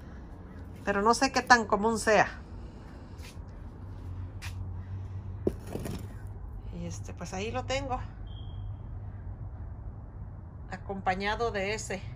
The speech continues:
Ahora sí voy a traer las tijeras y cortarle esos, esos secos. Siempre que les hago video les digo lo mismo y no lo hago. <laughs> Ya ni yo me la creo.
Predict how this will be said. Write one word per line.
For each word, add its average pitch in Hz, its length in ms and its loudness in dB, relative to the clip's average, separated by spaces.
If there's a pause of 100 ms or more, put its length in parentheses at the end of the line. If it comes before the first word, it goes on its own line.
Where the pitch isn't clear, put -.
(760)
Ahora 196 280 4
sí - 160 -4
voy 240 180 4
a 214 80 2
traer 208 160 2
las 208 160 0
tijeras 208 360 -2
y 202 60 -8
cortarle 196 460 0
esos, 180 400 -4
esos - 260 -6
secos. 190 340 -4 (220)
Siempre 247 400 4
que 226 80 2
les 208 160 2
hago 220 240 6
video 208 340 4
les 208 200 2
digo 214 200 2
lo 196 140 2
mismo 202 340 0
y 202 80 0
no 190 140 0
lo 190 160 2
hago. 185 320 0
<laughs> - 40 -14 (2000)
Ya 294 140 10
ni 285 280 -2
yo 262 180 10
me 285 160 8
la 247 240 8
creo. 226 520 6